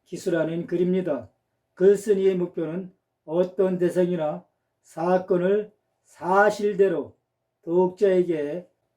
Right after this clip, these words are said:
보여주는 것이겠죠. 서술 논술을 쓸 때 글쓴이는 오감에 호소하여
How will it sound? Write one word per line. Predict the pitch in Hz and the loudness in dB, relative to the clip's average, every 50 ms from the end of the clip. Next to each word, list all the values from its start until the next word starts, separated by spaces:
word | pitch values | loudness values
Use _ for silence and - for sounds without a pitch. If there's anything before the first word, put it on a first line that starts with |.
| _ _ _ _ | _ _ _ _
보여주는 | - 175 190 196 196 185 180 180 180 175 180 | 4 8 8 8 8 6 4 0 -2 -2 -2
것이겠죠. | 175 - - 180 147 160 160 - - - 123 123 - - _ _ _ _ _ _ _ _ | -4 -6 -8 -8 -8 -8 -8 -8 -10 -12 -12 -12 -12 -18 _ _ _ _ _ _ _ _
서술 | _ - 175 180 196 202 208 175 180 202 202 | _ -2 2 4 6 6 6 6 4 4 4
논술을 | 202 190 180 180 185 185 190 190 180 | 2 2 0 0 -2 0 0 0 0
쓸 | - - 185 - - | -2 -6 -8 -8 -8
때 | 170 151 147 170 175 - _ _ _ _ _ _ _ _ _ _ | -8 -8 -8 -8 -10 -12 _ _ _ _ _ _ _ _ _ _
글쓴이는 | - 190 196 190 - 214 185 185 180 190 208 180 139 131 | 0 2 2 4 4 2 2 2 2 0 -2 -2 -4 -4
오감에 | 165 175 175 196 196 185 180 190 | -4 0 4 4 4 4 4 2
호소하여 | 170 165 180 175 - 185 170 156 147 139 151 180 - | 0 0 -2 -2 -2 -4 -4 -4 -4 -6 -8 -10 -12